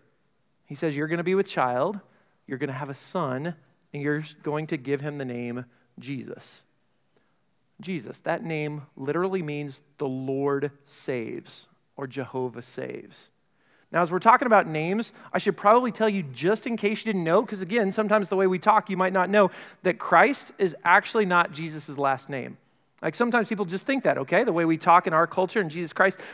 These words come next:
but it's actually a title. It's the Greek equivalent to the word Messiah, and both mean this idea of the anointed one.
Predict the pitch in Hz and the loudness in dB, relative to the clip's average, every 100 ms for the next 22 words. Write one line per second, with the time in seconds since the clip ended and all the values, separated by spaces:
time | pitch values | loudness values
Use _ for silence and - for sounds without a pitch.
0 | - 214 220 - 208 220 - 277 233 - | 2 4 4 4 8 8 6 2 2 2
1 | - 220 208 139 127 - - 202 202 214 | 6 6 6 2 0 -10 0 0 2 -2
2 | 156 185 302 277 - 226 220 262 - 214 | 2 2 2 0 2 4 4 0 2 2
3 | 190 208 196 185 196 - 202 190 180 139 | 8 8 8 2 -2 4 8 8 8 4
4 | - - 190 165 226 294 240 247 240 - | -2 -2 0 6 4 4 0 2 2 4
5 | 202 208 208 220 208 160 196 202 202 185 | 4 6 6 6 6 4 0 2 2 2
6 | 185 208 226 226 - 165 160 156 139 | 2 4 4 2 0 0 2 2 2